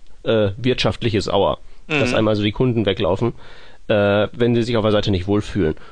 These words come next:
Speaker 2: Ja.
Speaker 1: Und das ist, denke ich mal, die Sprache, die, äh, universell verstanden wird, die der Euros.
Speaker 2: Was mir übrigens bei dem Artikel auf den Keks geht, ist nicht die Schriftgröße, die ist nämlich angenehm, sondern die Schriftart.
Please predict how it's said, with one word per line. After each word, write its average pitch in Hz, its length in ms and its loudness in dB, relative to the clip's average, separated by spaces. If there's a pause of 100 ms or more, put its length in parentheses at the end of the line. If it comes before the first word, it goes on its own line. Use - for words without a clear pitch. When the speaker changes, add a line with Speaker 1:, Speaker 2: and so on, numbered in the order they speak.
Speaker 2:
Ja. 143 100 2
Speaker 1:
Und 107 120 2
das 139 120 2
ist, 160 140 0
denke 135 180 0
ich 123 80 -2
mal, 120 260 2
die 113 340 0
Sprache, 101 440 -2
die, 104 260 0
äh, - 40 -2
universell 95 600 2
verstanden 90 520 0
wird, 78 280 -4
die 87 240 0
der 76 320 -2 (140)
Euros. 82 420 -4 (380)
Speaker 2:
Was 135 180 -2
mir 131 60 0
übrigens 127 280 0
bei 127 120 -2
dem 120 120 0
Artikel 135 540 0 (220)
auf - 180 -2
den 123 160 -6
Keks - 320 -4
geht, 156 180 -2
ist - 340 -4
nicht 135 240 -6
die 127 60 -4
Schriftgröße, 160 640 -2
die 127 120 -4
ist - 120 -6
nämlich 131 280 -2
angenehm, 170 440 -2
sondern 131 200 -2
die 127 100 -2
Schriftart. - 680 -2